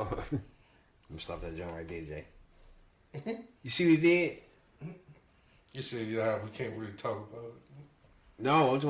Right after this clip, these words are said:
Speaker 1: about Jordan stopped him and said, "Hold on, bro. You got on some Adidas? Fuck you doing with those on?" You know what I'm saying? That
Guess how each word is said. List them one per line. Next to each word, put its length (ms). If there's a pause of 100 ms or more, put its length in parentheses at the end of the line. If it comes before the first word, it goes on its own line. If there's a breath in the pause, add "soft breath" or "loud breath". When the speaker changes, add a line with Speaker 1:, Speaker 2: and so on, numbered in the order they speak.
Speaker 1:
about 120
Jordan 340
stopped 380
him 120
and 100
said, 220
"Hold 140
on, 120
bro. 180 (420)
You 100
got 160
on 80
some 140 (260)
Adidas? 520 (320)
Fuck 200
you 80
doing 200
with 100
those 260
on?" 240
You 80
know 80
what 80
I'm 60
saying? 120
That 480